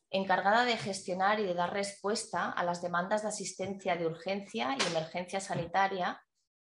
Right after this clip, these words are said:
extrahospitalaria en Cataluña, recibidas a través del ciento doce, como también ofrecer información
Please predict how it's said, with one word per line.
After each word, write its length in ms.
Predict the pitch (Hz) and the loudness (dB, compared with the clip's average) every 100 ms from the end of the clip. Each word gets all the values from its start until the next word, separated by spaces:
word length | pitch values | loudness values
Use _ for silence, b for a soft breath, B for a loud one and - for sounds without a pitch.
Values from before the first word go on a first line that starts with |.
| - | -6
extrahospitalaria 840 | 190 - 190 190 175 175 170 180 | -6 -2 -2 -2 -2 0 2 2
en 60 | 196 | 0
Cataluña, 680 | 185 180 147 139 147 143 _ _ _ _ _ | -2 -2 -2 -4 -6 -12 _ _ _ _ _
recibidas 540 | 185 180 196 190 170 | -6 -2 4 4 4
a 60 | 156 | 0
través 340 | 165 165 180 | 0 0 0
del 260 | 170 160 156 | 2 0 0
ciento 320 | - 170 180 | -4 -2 0
doce, 500 | 175 233 - 294 - _ _ _ _ _ _ | 0 -2 -4 -6 -8 _ _ _ _ _ _
como 220 | - 190 | 0 2
también 380 | 190 190 196 240 | 4 2 2 2
ofrecer 440 | 254 202 190 190 196 | 0 -2 -6 -4 -2
información 880 | 226 - 190 180 180 - 214 277 | -4 -4 -2 -2 -4 -4 -2 -2